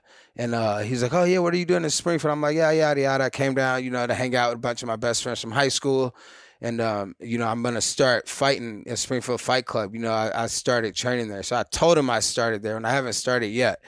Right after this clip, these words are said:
You know, I told him this. He's like, "Oh, yeah, really? I trained there. I haven't seen you."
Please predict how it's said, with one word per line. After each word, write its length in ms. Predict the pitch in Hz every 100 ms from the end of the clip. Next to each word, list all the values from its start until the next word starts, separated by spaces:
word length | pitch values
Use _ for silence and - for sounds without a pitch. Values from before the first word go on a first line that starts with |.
| - _ -
You 60 |
know, 40 | 107
I 40 |
told 260 | - 127 131
him 140 | 110
this. 160 | 95 92
He's 140 | 139
like, 100 | 127 117
"Oh, 140 | 160
yeah, 260 | 165 185 151
really? 360 | 156 190 185 - - -
I 140 | 160
trained 420 | 170 - 175 185 156
there. 160 | 135
I 140 | 135 170
haven't 240 | 165 123
seen 480 | - - 196 208 151
you." 240 | 117 92